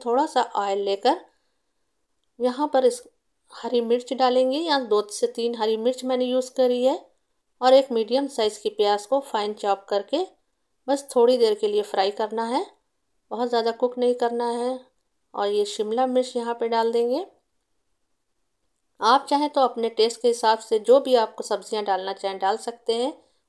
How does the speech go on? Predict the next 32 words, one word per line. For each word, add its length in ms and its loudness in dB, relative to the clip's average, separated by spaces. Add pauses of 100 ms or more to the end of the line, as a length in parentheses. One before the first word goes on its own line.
और 100 0
मैंने 220 -4
यहाँ 120 -2
पे 120 -6
पत्ता 340 2
गोभी 300 2
का 140 0
यूज़ 360 0
किया 240 2
है। 180 -2 (340)
आप 120 -10
चाहें 380 0
तो 120 -4
इसमें 360 -6
गाजर 540 2
और 380 -2
मटर 300 -2
वगैरह 380 0
जो 200 0
भी 180 -6
यूज़ 280 -2
करना 260 -6
चाहें 240 -4
कर 160 -2
सकते 360 -10
हैं। 160 -6 (380)
घर 220 0
पर 180 -2
बनाने 400 0
से 180 -8
यही 320 2
एक 300 4